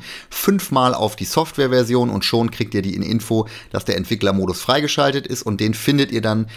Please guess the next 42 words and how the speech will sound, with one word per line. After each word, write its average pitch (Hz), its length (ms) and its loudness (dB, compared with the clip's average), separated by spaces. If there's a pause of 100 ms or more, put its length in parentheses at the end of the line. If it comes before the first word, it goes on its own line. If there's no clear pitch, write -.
(120)
als - 200 -4
letzten 117 420 2
Menüpunkt 104 880 2 (300)
in 107 340 2 (200)
den 92 440 0 (100)
Einstellungen. 80 640 -4
Also 92 160 -4
sprich, - 260 -2
die 92 100 -4
Entwickleroptionen 101 840 0
sind 95 160 -4
dann 92 140 0
ganz 92 180 -4
unten 95 300 -6
drunter 104 320 -2
dran 123 240 0
geflanscht, 147 560 0 (280)
ähm, 107 220 2
und - 220 -2
ab - 160 -2
sofort 131 480 2
könnt 120 180 2
ihr 113 80 0
jetzt 104 220 0
quasi 98 360 0
darin 90 300 -2
auch 82 260 -6
werkeln 156 440 2
und 104 100 -4
ich 110 140 -8
zeige 117 240 2
euch 104 80 -4
mal 101 120 0
zwei, 101 220 0
drei 98 180 0
Dinge, 95 300 -2
die 92 120 -6
da 85 120 0
vielleicht 85 400 -4
relevant 104 380 0
sein 156 240 0
könnten. 143 440 -2